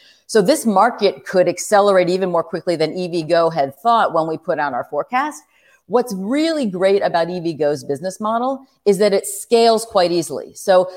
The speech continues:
we make each decision to build a station based on the economics of that station.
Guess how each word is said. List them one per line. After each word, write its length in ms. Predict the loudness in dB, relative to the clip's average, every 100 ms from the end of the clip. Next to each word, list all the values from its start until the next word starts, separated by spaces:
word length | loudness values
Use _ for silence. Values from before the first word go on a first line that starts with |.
| -14
we 220 | -4 0 2
make 300 | 2 0 -2
each 400 | -2 -2 -4 -12 -12 -6
decision 480 | -4 0 0 0 -2
to 100 | -4
build 400 | 0 2 4 2
a 60 |
station 640 | 0 -6 0 2 0 -4 0
based 240 | 0 0
on 160 | -2 -4
the 120 | -4 -4
economics 640 | 0 0 0 -2 -4 -6
of 200 | -6 -2
that 240 | -2 -2
station. 580 | -4 -2 -2 -2 -4 -6